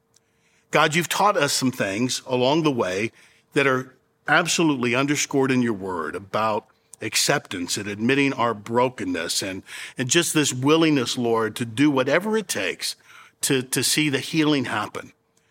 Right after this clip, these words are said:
And God, I thank you for the miracle of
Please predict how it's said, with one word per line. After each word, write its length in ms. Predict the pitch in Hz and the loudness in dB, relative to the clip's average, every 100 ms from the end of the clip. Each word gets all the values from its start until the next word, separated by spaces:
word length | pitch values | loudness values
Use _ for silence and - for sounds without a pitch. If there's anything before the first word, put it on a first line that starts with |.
| _ _ _ | _ _ _
And 80 | 135 | 2
God, 180 | 156 160 | 4 6
I 120 | 165 | 4
thank 340 | - 196 208 | 4 0 2
you 160 | 131 113 | -2 -2
for 240 | - 135 | 0 0
the 80 | 123 | 2
miracle 680 | 127 131 175 220 - 104 98 | 2 4 4 2 0 -4 -4
of 420 | 131 131 131 123 | 0 2 2 0